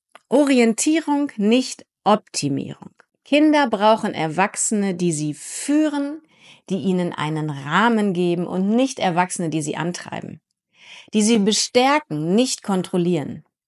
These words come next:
Die ihnen helfen, ihren Weg zu finden, ihren ganz eigenen Weg,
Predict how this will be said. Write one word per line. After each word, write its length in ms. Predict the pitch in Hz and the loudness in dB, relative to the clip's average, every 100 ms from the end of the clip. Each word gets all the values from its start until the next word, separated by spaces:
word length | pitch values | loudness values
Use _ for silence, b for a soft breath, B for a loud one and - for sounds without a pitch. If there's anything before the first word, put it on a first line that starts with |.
| _ _ b b b | _ _ b b b
Die 80 | 220 | 0
ihnen 200 | 226 233 | 2 4
helfen, 380 | 214 285 311 254 | 4 2 2 0
ihren 360 | 226 233 214 | 2 2 2
Weg 260 | 214 302 - | 2 2 -2
zu 140 | - | -8
finden, 300 | 160 151 143 | -6 -6 -6
ihren 300 | - 180 214 | -4 0 0
ganz 340 | 208 269 349 - | 2 2 2 0
eigenen 640 | - 277 294 233 165 143 | 2 2 4 0 0 -4
Weg, 260 | - - | -8 -10